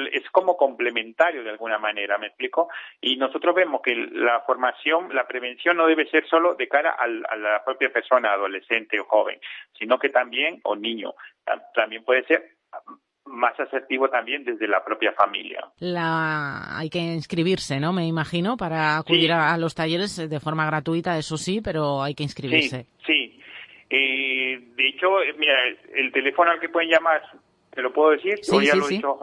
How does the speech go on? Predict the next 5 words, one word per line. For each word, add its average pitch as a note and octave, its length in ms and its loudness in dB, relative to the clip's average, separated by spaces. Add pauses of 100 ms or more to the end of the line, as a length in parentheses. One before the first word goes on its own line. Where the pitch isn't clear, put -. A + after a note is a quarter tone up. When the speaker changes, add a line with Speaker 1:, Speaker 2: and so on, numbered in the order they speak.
Speaker 1:
Ramón? C#3 220 0 (340)
nueve D3+ 300 4
siete D#3+ 240 0
cuatro, F#3+ 560 2 (640)
veinticuatro, D#3+ 800 2